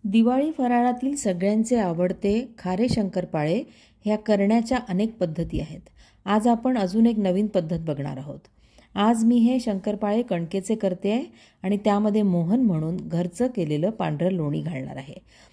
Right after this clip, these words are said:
एक वाटी कणिक घेतली आहे मी, त्यामध्ये दोन चमचे बारीक रवा, चवीपुरतं मीठ आणि ओवा हातावर चोळून थोडासा घातलेला आहे. त्यानंतर एक चमचा भरून घरचं पांढरं लोणी घातलं आहे.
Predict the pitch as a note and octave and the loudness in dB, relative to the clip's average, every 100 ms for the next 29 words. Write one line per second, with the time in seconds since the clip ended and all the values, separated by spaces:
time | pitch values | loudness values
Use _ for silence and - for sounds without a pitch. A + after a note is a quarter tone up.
0 | _ - G#3 A3+ A#3+ A#3 B3 A3+ G#3+ A3 | _ 0 2 4 2 2 0 2 2 2
1 | A#3 A3+ A#3+ B3 A#3+ B3+ C#4+ C4+ G#3 G3 | 2 2 0 2 2 0 -2 -2 0 0
2 | G3+ F3+ F#3 G3+ G#3+ G3+ G3 A3+ F#3 D#3+ | 0 0 0 0 -2 -4 -2 -2 0 -2
3 | F3 E3 D#3 E3 B3 - - _ - F#3+ | -4 -2 -2 -2 -4 -10 -20 _ 0 2
4 | G3+ G3 E3+ E3+ E3+ E3 A#3 C4 - - | 2 0 -2 -2 -2 0 -2 -4 -14 -18
5 | _ E3+ F#3+ - G3 G#3 B3+ A#3+ F3 F3 | _ -4 -4 0 0 2 0 -2 -2 0
6 | F3 F3 E3+ E3 G3 F#3 D3 D3+ C4 B3 | 0 -2 -2 -2 -2 -2 -4 -4 -4 -4
7 | F3 D#3 D3 - D3+ - - _ _ _ | -6 -8 -8 -8 -12 -18 -20 _ _ _
8 | _ _ _ _ _ _ G3 G3+ G#3 G3+ | _ _ _ _ _ _ -2 0 0 -2
9 | C#4 D#4+ - - G#3+ A3+ - F#3 E3 G3+ | -4 -6 -10 -2 0 0 -2 -2 0 0
10 | F#3 F3+ G#3 F4 - - E3+ E3 G3 G#3 | 0 0 0 -4 -8 -8 -4 -4 -4 -2
11 | F3 D3+ F3+ F3 D#3+ G3 D#3+ - - D3+ | -2 0 0 0 -2 -2 -4 -6 -14 -18
12 | - - | -20 -20